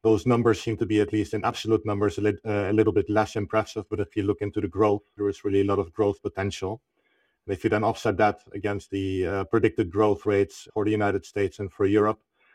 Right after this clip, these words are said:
which are four X and five point five X, I say by heart, that's slightly less, but still significant, I would argue. If you can still do four X in seven or eight years' time, there is still enough room for growth and ma-, and maturing solutions.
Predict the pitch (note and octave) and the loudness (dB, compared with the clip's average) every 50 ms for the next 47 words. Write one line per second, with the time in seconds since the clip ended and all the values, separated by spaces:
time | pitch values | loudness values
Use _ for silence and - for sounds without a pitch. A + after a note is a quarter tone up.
0 | _ _ _ _ G2+ G2 - G2+ G2+ G2 - - A#2 G#2+ G2+ G#2 F#2+ - - G2+ | _ _ _ _ -4 -2 0 0 0 0 2 4 4 6 6 4 4 0 -6 -8
1 | F2+ - G#2 G2 F2+ - - G2+ F#2 - G#2 G#2 G#2 G2+ - G2 F2+ - - G2+ | -4 -2 -2 -2 -2 -4 -6 -8 -4 -2 0 0 0 0 -2 -6 -6 -4 -6 -6
2 | F2+ - G#2+ G2+ F2+ G2+ G2 E2+ F#2 G#2 G2 G2+ G#2 - _ _ _ _ _ _ | -4 -2 -2 -2 0 0 -2 0 0 0 0 0 -2 -6 _ _ _ _ _ _
3 | _ _ _ _ _ _ - - A#2 A2 - - - B2 A#2 A2 - - A2 G#2+ | _ _ _ _ _ _ -6 -6 -4 -4 -4 0 2 2 2 4 4 2 4 4
4 | G2+ G2+ - - - G#2+ - - - A2+ G#2 - - G#2 - G#2+ G2 - G#2 - | 2 0 -4 -6 -6 -6 -6 0 0 0 2 2 -2 -4 -4 -4 -4 -4 -4 -4
5 | G#2 G2 F2+ F#2 F#2 F#2+ F#2 F#2 F#2 F#2 F2 - F#2+ F#2 - _ - A2 G2+ F2 | -2 -2 0 0 2 2 2 0 0 -2 -2 -4 -6 -6 -6 _ -6 -6 -6 -6
6 | - - A2 G#2 G#2 G2 - - A#2 A2+ G#2+ G#2+ G#2 G2+ - - - - - G2+ | 0 0 0 0 0 -4 -2 0 2 4 4 4 4 2 -2 -12 -16 -14 -14 -14
7 | - - G#2+ G#2 G2+ G#2 G#2 G2+ G2+ G2+ - - G2+ G2 F2+ - - G#2+ G2+ G2 | -8 -4 -4 -4 -2 -2 0 0 0 0 0 -2 -2 -2 -2 -4 -4 -2 -2 -2
8 | F#2+ F#2+ G2 G2 - - G2 G2 F2+ - - - - - - A2+ G2+ G2 G#2 G#2 | -2 -6 -8 -10 -8 -2 -2 -2 -2 -4 -10 -18 -20 -6 -2 0 0 2 2 0
9 | G#2+ G#2+ - - G2+ G2 G2+ F#2+ F#2 F#2+ F#2 - _ - A2 F#2+ E2+ G#2 G2+ G2 | 0 -2 -2 0 0 0 2 0 0 -4 -8 -12 _ -4 -4 -2 0 0 0 0
10 | F#2+ - G2 F#2 F#2 G2 - G2 G2 G2 F#2 - - G#2+ G2 F#2+ G2 - - - | 0 -4 -8 -6 -6 -6 -6 -4 -4 -4 -4 -2 0 2 2 2 0 -4 -6 -2
11 | F#2 F#2 F2+ - - F2 E2+ - | -2 -2 -2 -2 -8 -14 -18 -20